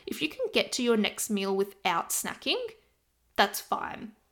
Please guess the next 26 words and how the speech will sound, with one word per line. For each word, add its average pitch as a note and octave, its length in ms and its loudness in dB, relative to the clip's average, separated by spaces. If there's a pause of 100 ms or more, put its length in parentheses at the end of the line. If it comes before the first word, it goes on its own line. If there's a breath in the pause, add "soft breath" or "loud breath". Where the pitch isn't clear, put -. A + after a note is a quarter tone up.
(540)
As A#3 160 4
long B3+ 140 6
as D#4 140 8
you're E4 100 2
not - 140 2
starving A#3 800 4 (420 loud breath)
and G#3 280 8
thinking A#3 260 4
about A3 240 4
snacking A#3 500 -2
the G3+ 100 2
whole G#3 200 2
time, G#3 560 4 (380 loud breath)
then B3 160 8
it's A#3+ 160 0 (120)
okay. G#3 960 4 (220 loud breath)
Whereas B3 360 8
if C#4+ 220 0
you D#4 120 0
are A3 220 8
getting G#3+ 240 2
a G#3 60 4
bit G#3+ 200 -2
peckish, D#4 600 0
maybe G#3 320 4
mid-morning D4 800 0